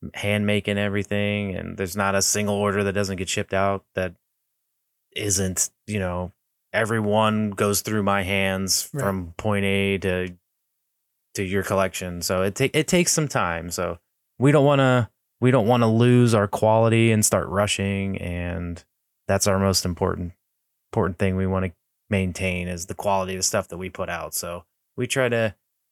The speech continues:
Speaker 1: not bite off more than we can chew. But a lot of the stuff that we've teased in the past, it's still in the works, and we do still plan on having it come out.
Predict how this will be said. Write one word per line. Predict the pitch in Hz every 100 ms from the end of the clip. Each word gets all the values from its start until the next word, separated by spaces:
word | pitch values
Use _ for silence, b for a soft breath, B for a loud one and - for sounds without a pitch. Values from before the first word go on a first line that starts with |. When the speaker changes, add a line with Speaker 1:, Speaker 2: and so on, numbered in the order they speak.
| _ _
Speaker 1:
not | 110 95 92
bite | 110 104
off | 101 -
more | 98 95
than | 92
we | 90
can | 87 80
chew. | - 90 85
But | 101
a | 131
lot | 147
of | 165
the |
stuff | 139 165 -
that | 135
we've | 135 120
teased | - 147 151 131 - _ _
in | 113
the | 120
past, | - 110 92 90 -
it's | 107
still | - - 123 131
in |
the | 123
works, | 117 98 - -
and | 90
we | 90
do | 85 98
still | 95 101
plan | 92 95 90
on | 82 82
having | 92 82
it | 80
come | - 85
out. | 73 -